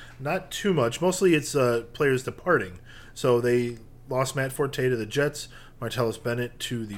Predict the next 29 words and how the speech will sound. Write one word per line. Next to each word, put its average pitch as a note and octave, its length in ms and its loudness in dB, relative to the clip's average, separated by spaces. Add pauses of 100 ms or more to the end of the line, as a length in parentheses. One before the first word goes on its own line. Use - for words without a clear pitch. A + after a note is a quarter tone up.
Patriots. B2 720 -6 (380)
Uh, G2+ 240 -8
Jeremy D3 280 0
Langford's C3+ 500 -2
now B2+ 140 0
gonna B2 160 -2
be B2 100 2
their A2 140 -4
starter C#3 640 2 (280)
at, A2+ 420 0
uh, G#2+ 300 -8
running A#2 280 -4
back, A2 280 -2
and A2+ 160 -8
he C3+ 240 -6
is A#2+ 160 -2
being A#2+ 220 -4
drafted A#2 400 0
in A#2+ 120 -4
the A#2+ 60 -4
sixth - 320 -8
round. A2 320 -4 (400)
Um, F#2+ 520 -12 (320)
so A2 260 2
I, C3+ 460 -4
I C#3+ 40 -4
kinda E3 220 2
like D3+ 200 4
him. E3 360 0